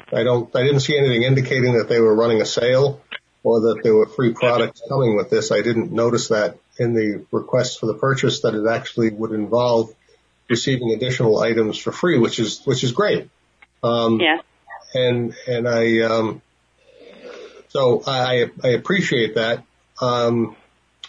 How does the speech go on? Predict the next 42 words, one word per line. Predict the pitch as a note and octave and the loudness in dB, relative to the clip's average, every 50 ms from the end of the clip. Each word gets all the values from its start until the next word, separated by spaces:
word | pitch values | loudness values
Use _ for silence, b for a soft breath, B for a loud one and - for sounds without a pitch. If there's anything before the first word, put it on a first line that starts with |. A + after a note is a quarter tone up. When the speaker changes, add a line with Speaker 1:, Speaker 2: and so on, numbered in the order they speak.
| - - | -6 -2
Speaker 1:
and | B2+ B2+ B2+ B2 B2 | 2 2 2 2 2
I | A#2+ B2+ C#3 D3+ | 0 0 2 2
will | D3+ D3+ C3+ B2+ | 4 4 2 2
defer | C3+ C3 - - C#3+ C3+ | 0 0 2 2 2 2
to | C3+ C3 | 2 0
other | C3 C3 B2+ B2+ B2+ - | 0 0 0 0 -2 -4
council | - - - B2+ B2 A#2 - - B2 | -8 -6 -2 -2 -2 0 0 0 0
members | A#2 A#2+ A#2 A#2 A#2+ A2+ G#2+ | 2 2 2 2 2 2 2
that | A#2 A2+ | 2 2
I | A2+ | 2
know | A2 A#2 A#2 G#2+ | 2 2 2 2
have | A#2 A2+ - - | 0 -2 -2 -2
questions | - B2 A#2+ - - C3 G#2+ G2 | -2 -2 -2 0 -2 -4 -4 -4
about | G#2+ - G#2+ G#2 G#2 F#2+ - - _ _ - | -2 -2 0 2 2 0 -2 -6 _ _ -10
the | G#2+ | -10
timing | - - B2+ B2+ B2+ B2 A#2+ A#2 | -6 -2 -2 0 0 2 2 0
of | A2 G#2+ | 0 0
this | A#2+ A#2 G#2 - - | 0 0 0 0 -2
and, | G#2 F#2+ G2 - - - _ | -2 -2 -4 -6 -12 -8 _
and | A#2+ A2+ G#2+ G#2 G2 | -2 -2 -2 -2 -2
the | G#2 G2+ F#2 - - | -4 -6 -4 -4 -2
items | A#2+ A#2+ A2+ A#2+ A#2 A2+ G2 - - - - | -2 0 0 0 0 -2 -2 -4 -8 -6 -4
that | - G#2 | -2 -2
are | G#2 | -2
being | G2+ A2+ A2 A2+ A2 | 0 0 0 0 -2
selected | - - A#2 A2+ A2+ G#2+ - - A2+ - | -2 0 0 0 0 0 -2 -6 -8 -4
for | - G#2+ G#2 G2 | -2 -2 0 0
replacement. | - - - C3+ C#3 C3 - - A#2 A2 - - b b b b b b b _ _ - | -2 -2 -2 -2 -2 -2 0 -2 -2 -2 -4 -8 b b b b b b b _ _ -4
Uh, | A2+ A2+ | -2 -2
I'll | A2 A#2 A#2 A2+ | 0 0 0 0
simply | - - D#3+ - D#3+ C3+ | 0 0 0 2 2 0
say | - - F3 F3 E3+ | 0 0 0 2 2
that | D#3 C#3 | 2 2
I | C3 B2+ B2+ | 2 2 2
know | B2+ C#3 C#3 | 2 2 2
that, | C3+ B2 A#2 - - | 2 2 2 0 0
I | B2 B2 C3 | 0 0 2
know | B2+ C#3 D3+ | 2 2 2
that | C3+ C3 B2+ - | 2 0 0 -2
before | B2 B2+ - - D3+ C#3+ C#3 | -2 -2 2 2 2 4 4
I | C#3 | 4
was | C3+ C3 A#2+ A2+ - - | 2 2 2 2 0 -4